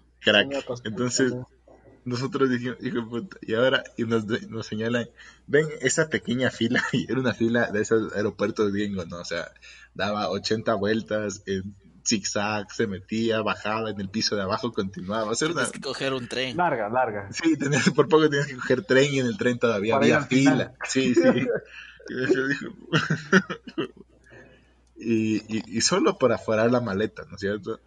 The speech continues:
Speaker 1: Entonces dijimos, "Desde ahí en adelante, jamás, jamás, jamás vamos a coger, primero, lo, los primeros vuelos del día, esos no, porque ahí va la gente que necesita viajar, o sea, los,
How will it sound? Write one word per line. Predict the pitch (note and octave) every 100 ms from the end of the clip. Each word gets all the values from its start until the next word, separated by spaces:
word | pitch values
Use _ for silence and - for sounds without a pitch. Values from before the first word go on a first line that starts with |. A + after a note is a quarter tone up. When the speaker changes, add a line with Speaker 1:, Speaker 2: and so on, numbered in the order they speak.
| -
Speaker 1:
Entonces | D#3 A2+ - A#2 A2 _ _ _ _ _ _ _ _
dijimos, | B2+ B2 B2+ B2 B2 G#2 - _ _
"Desde | - A#2 A#2 B2
ahí | C#3+ D#3+
en | C3
adelante, | G#2+ G2+ G#2 F#2+ G#2 - _
jamás, | - - G#2 G2+ B2 C#3 - -
jamás, | - G2+ G2 G#2+ A2+ A#2
jamás | - G2+ A#2 A#2+ - - - - - -
vamos | A2 A2+
a | G#2
coger, | G2+ - A2 - -
primero, | D3+ - D3+ -
lo, | A#2
los | A2 B2
primeros | - C#3 E3+ D3+
vuelos | C3 C3+ A#2+
del | G2
día, | G2+ F#2+ -
esos | - C3+ B2+
no, | G2 F#2+
porque | - G2 E3
ahí |
va | D#3
la | C#3
gente | B2 A2 A#2 B2+
que | A2
necesita | G2+ G2 - B2+ B2
viajar, | F#2 D#2+ E2
o | -
sea, | G2+
los, | G2 F#2 F2+